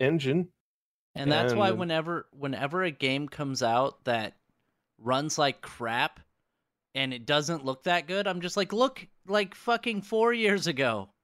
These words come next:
Speaker 1: <laughs>
Speaker 2: we had Doom come out, and that game runs on, like, a-, at least a hundred fifty frames on, like, a potato s-,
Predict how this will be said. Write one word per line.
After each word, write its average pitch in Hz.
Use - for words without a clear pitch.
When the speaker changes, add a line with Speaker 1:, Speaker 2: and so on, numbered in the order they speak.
Speaker 1:
<laughs> -
Speaker 2:
we 135
had 185
Doom 196
come 156
out, 104
and 160
that 170
game 180
runs 170
on, 160
like, 143
a-, 156
at 156
least 185
a 180
hundred 165
fifty 160
frames 147
on, 135
like, 131
a 139
potato 131
s-, -